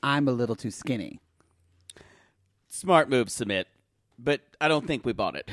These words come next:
Speaker 2: <laughs> I don't think she bought it.
Speaker 1: God, I hate this. 'Cause, oh, they, they don't go back home, and he's in. He says, "I want to check on my parents." And she says, "But do they check on you?"
Speaker 2: No.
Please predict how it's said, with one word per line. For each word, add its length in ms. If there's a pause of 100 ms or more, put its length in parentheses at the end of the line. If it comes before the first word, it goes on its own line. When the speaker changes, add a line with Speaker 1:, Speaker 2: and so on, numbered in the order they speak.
(100)
Speaker 2:
<laughs> 140
I 60
don't 180
think 160
she 120
bought 260
it. 300
Speaker 1:
God, 220
I 100
hate 160
this. 160
'Cause, 160
oh, 100
they, 240
they 220
don't 120
go 120
back 160
home, 160
and 100
he's 240
in. 260 (440)
He 140
says, 180
"I 80
want 180
to 100
check 240
on 100
my 120
parents." 800
And 140
she 120
says, 360
"But 500
do 220
they 180
check 360
on 260
you?" 440
Speaker 2:
No. 300